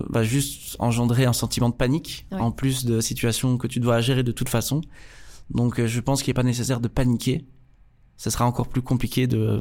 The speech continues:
Speaker 1: pouvoir gérer ce, ce, tous les obstacles qui vont s'offrir à toi.
Speaker 2: Mhm.
Speaker 1: Donc, je, je pense que tous les papiers que tu reçois, que toutes les choses que tu dois gérer, que tous les contacts humains, mauvais ou bons, que toutes les, les challenges,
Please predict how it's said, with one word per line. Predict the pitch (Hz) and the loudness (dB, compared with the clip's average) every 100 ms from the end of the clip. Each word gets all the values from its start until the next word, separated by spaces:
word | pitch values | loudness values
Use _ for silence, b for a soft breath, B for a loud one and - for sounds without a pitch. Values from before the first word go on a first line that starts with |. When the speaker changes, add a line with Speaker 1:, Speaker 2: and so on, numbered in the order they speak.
| - | -2
Speaker 1:
pouvoir | - 107 104 | 0 0 2
gérer | 107 104 110 | 0 0 0
ce, | - 104 107 104 - | -2 -2 -2 -2 -4
ce, | - - | -4 -4
tous | - - | -6 -4
les | 113 | -2
obstacles | 107 - 127 127 | -2 -2 -4 -4
qui | 110 | -6
vont | 107 101 | -4 -4
s'offrir | 107 - 117 104 | -6 -6 -4 -4
à | |
toi. | - - - B B | -4 -8 -10 B B
Speaker 2:
Mhm. | 190 190 190 B | -4 -4 -6 B
Speaker 1:
Donc, | - 113 | -2 0
je, | 120 117 | 2 2
je | 113 | 0
pense | 110 147 143 | 0 0 0
que | 135 120 113 113 | -2 -2 -2 -4
tous | - 127 | -6 -4
les | 123 | -2
papiers | 120 110 120 | -2 -2 -4
que | |
tu | - | -4
reçois, | 113 - 117 110 127 | -4 -2 0 2 0
que | - | -2
toutes | - 104 | -6 -4
les | |
choses | 113 117 | -2 -4
que | - | -6
tu | - | -2
dois | 110 | 0
gérer, | 107 113 110 117 | 0 0 0 -2
que | 113 | -4
tous | - | -6
les | 110 | -2
contacts | 110 104 - | -2 -2 -2
humains, | 123 123 127 B B B - | 2 4 2 B B B -4
mauvais | 113 117 120 120 120 | 2 4 4 4 2
ou | |
bons, | 117 117 120 127 139 147 | 2 2 2 2 2 2
que | 147 117 | 0 -2
toutes | - - - | -4 -8 -2
les, | 120 107 | 0 2
les | 104 101 | 0 -2
challenges, | - 107 120 151 156 147 | -4 0 2 2 2 0